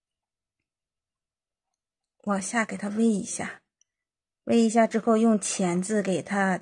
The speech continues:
掐紧，这样给它捏紧，看，就是这个样子。捏紧之后呢，我们可以在中间的这个位置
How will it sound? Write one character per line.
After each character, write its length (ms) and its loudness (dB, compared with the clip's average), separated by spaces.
掐 520 -2
紧， 260 -10
这 140 -6
样 160 -6
给 100 -12
它 60 2
捏 260 4
紧， 280 -10
看， 300 0
就 100 0
是 80 -2
这 180 4
个 100 0
样 180 0
子。 240 -6
捏 140 4
紧 180 4
之 100 4
后 200 4
呢， 180 6
我 160 2
们 140 0
可 140 -2
以 160 2
在 180 2
中 260 0
间 220 2
的 100 0
这 200 -2
个 140 -2
位 200 -2
置 240 -12